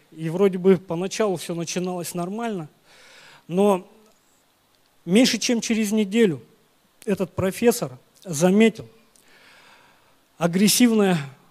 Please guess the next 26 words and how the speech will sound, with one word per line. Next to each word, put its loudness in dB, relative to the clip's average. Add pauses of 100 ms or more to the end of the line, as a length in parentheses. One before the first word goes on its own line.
(160)
поведение -2 (2000)
у 0
испытуемых, -4 (180)
и -12
он -2
прекратил -4
эксперимент. -10 (1000)
И -6
знаете, 0
позже 0
один -2
из -4 (120)
тех, 4
кто -4
участвовал 0
в -2
этом -8
эксперименте, -8
писал. -12 (1040)
Он 2
был 10
полицейским, -2
и -10
он 0
сказал: -4 (420)
«Я -2